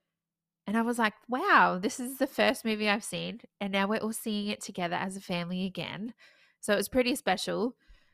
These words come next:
But I was thinking about how the movie cinema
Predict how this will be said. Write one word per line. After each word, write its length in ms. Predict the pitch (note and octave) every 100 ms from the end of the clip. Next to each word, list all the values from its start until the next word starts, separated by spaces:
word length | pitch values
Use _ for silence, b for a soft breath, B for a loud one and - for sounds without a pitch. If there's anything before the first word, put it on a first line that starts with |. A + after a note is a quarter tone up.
| _ _ _ _ _ _ _ _ _ _ -
But 100 | B3+
I 80 | B3+
was 140 | C4
thinking 360 | - D#4+ F#4+ G#4
about 400 | A#3+ F#3+ F3+ F#3
how 840 | - G3 F#3+ F#3+ G3 G3+ A3 A#3 b b -
the 100 | G#3
movie 800 | F#3 F#3+ F#3+ F3+ G3 F#3+ G3 G3 G#3+ _
cinema 720 | - - F3+ F3+ F3+ F3+